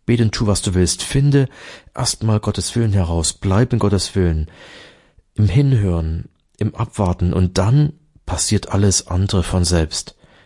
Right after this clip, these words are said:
Der reife Apfel fällt vom Baum. Aber eben zur richtigen Zeit, am richtigen Ort. Nicht, dass wir einfach daran zupfen und uns das selbst nehmen können. Die heilige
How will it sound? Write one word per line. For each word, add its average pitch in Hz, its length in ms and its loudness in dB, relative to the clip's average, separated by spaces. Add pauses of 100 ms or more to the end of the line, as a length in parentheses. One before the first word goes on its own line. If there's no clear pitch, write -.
(140)
Der 82 140 -2
reife 101 280 0
Apfel - 240 -6
fällt 92 300 -2
vom 98 140 -2
Baum. 78 320 -2 (1300)
Aber 101 300 2
eben 104 440 0 (180)
zur 90 220 -4
richtigen 90 340 -2
Zeit, 82 320 0
am 90 140 0
richtigen 101 400 0
Ort. 80 360 -2 (640)
Nicht, - 180 0
dass - 180 0
wir - 140 0
einfach 92 320 -2
daran 90 440 0
zupfen - 540 -2
und 92 180 -4
uns 90 200 -4
das 92 160 -2
selbst 87 320 -2
nehmen 82 180 2
können. 73 340 -2 (1300)
Die 92 120 4
heilige 127 520 2